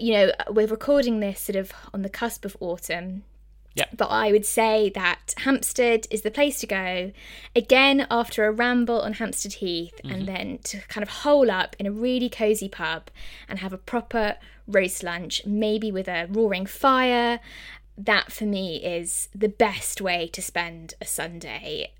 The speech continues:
Speaker 1: And, and again, there are loads of pubs in Hampstead that do great roasts, but I'd say Spaniard's Inn and the Holly Bush, I know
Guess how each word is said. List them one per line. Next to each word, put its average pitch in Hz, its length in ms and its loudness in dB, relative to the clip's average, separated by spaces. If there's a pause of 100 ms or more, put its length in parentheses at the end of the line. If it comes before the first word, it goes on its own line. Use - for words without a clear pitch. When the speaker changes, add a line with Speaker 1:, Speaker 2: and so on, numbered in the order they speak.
(100)
Speaker 1:
And, 214 260 2
and 233 160 6
again, 240 300 4
there 220 140 6
are - 20 6
loads 247 320 8
of 220 80 -4
pubs - 500 -4
in 185 180 -12
Hampstead - 400 -10
that - 100 -12
do - 80 -8
great 196 320 -2
roasts, 196 300 -4
but 233 180 0
I'd 214 180 4
say 208 460 0
Spaniard's 254 640 0
Inn 202 320 -6 (120)
and 190 220 -2
the - 80 -6
Holly 226 320 2
Bush, 330 420 4
I 214 80 -4
know 202 140 2